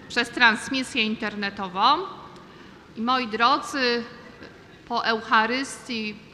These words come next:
którą przeżywaliśmy, można by powiedzieć, u stóp Matki Bożej, temat, który staje przed nami, też jest maryjny. Stąd też to wezwanie modlitewne było,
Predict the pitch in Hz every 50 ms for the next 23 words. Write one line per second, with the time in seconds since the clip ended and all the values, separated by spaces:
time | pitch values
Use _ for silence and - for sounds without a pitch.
0 | - - - 208 214 220 214 208 208 - - 240 233 - - 226 214 220 240 233
1 | 233 226 226 208 208 202 - - - - 208 190 185 175 180 175 - - - -
2 | - - - - - - - - - - - - - - - - - - - -
3 | - - - - - 202 - 226 208 196 208 202 - 220 196 202 214 202 202 196
4 | - - 202 190 - - - - 262 226 - 226 208 190 190 - - - - 180
5 | 180 220 240 269 - - 262 233 214 214 214 - - - - - - - - -
6 | - - - - - - - - - - - - - - - - 277 294 311 302
7 | 285 254 254 247 - - - - 254 240 233 220 220 - - 269 269 285 294 277
8 | 254 - - - 240 220 202 214 226 247 262 277 277 269 254 240 - - 339 370
9 | 359 - - 285 285 - - 269 285 285 285 269 269 277 269 254 226 202 175 170
10 | 156 165 165 - - 233 226 226 - 220 214 - - 214 190 190 185 185 185 202
11 | 240 269 302 294 277 262 247 240 226 220 226 220 - 247 233 220 226 233 226 208
12 | 220 226 226 226 220 214 220